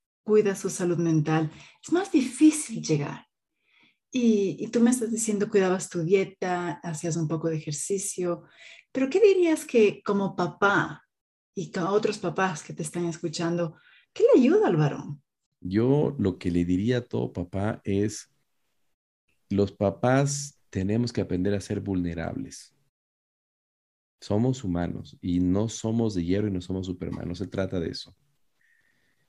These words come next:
Speaker 2: Queremos ser los superiores de nuestra casa, ¿no? Y, y, y, y creemos que ser varón es ser macho y no llorar y, y esa, esa, esa imagen de, del hombre de hierro que no le duele nada, que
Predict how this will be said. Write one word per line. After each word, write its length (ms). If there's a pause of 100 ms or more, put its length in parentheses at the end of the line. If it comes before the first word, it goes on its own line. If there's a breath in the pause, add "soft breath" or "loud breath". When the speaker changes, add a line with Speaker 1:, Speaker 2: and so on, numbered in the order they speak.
(500)
Speaker 2:
Queremos 340
ser 100
los 100
superiores 340
de 80
nuestra 280
casa, 320
¿no? 180
Y, 60 (120)
y, 280
y, 320
y 160
creemos 360
que 120
ser 160
varón 320
es 80
ser 160
macho 380
y 40
no 120
llorar 580
y, 340 (320)
y 220
esa, 400
esa, 540
esa 260
imagen 580
de, 240 (380 soft breath)
del 200
hombre 220
de 120
hierro 380
que 120
no 180
le 140
duele 280
nada, 440
que 260